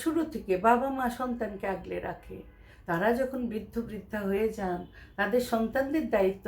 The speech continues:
হয় তাদেরকে আগলে রাখার, আর তাদের সেই অভিজ্ঞতাগুলো থেকে আমরা পাই অনেক রকমের দিশা নির্দেশনা, যেগুলো আমাদের আনাড়ি মাথায় সবসময় আসে না।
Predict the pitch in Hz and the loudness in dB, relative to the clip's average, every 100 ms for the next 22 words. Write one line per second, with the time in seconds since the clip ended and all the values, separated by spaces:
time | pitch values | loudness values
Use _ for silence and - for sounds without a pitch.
0 | 190 226 247 196 185 - 185 175 - 170 | -4 -4 -2 -4 -4 -6 -2 -4 -4 -8
1 | 170 165 - 165 - - - - - - | -8 -10 -10 -12 -14 -20 -20 -20 -20 -20
2 | - - - - - - - 185 185 208 | -20 -20 -20 -20 -20 -20 -4 0 2 2
3 | 196 240 240 240 214 185 240 - 240 240 | 4 4 4 0 2 2 0 2 4 4
4 | 214 196 190 190 190 - 175 160 - - | -2 -4 -6 -6 -8 -6 -6 -6 -12 -20
5 | - 185 190 196 196 - 175 170 180 208 | -8 -4 -2 -2 -2 -4 -6 -6 -6 -2
6 | 262 294 294 - 214 196 190 180 175 165 | 0 2 2 0 -6 -8 -6 -4 -2 -4
7 | - - - - - - - - - 180 | -8 -20 -20 -20 -20 -20 -20 -20 -18 -12
8 | 170 202 - 160 151 - - - - - | -8 -6 -8 -10 -10 -14 -18 -18 -18 -6
9 | 202 226 - 240 240 - 175 160 151 - | 4 4 4 4 4 2 -4 -4 -8 -12
10 | - - - - - 196 185 208 214 190 | -20 -20 -20 -20 -4 -2 0 2 0 0
11 | 196 196 202 190 - - 196 202 202 196 | 0 -2 -4 -6 -10 -4 0 2 2 0
12 | 196 180 180 208 202 196 170 - 190 190 | 0 0 0 -2 -4 -2 -4 -6 -6 -2
13 | 175 156 - - - | -2 -4 -8 -10 -12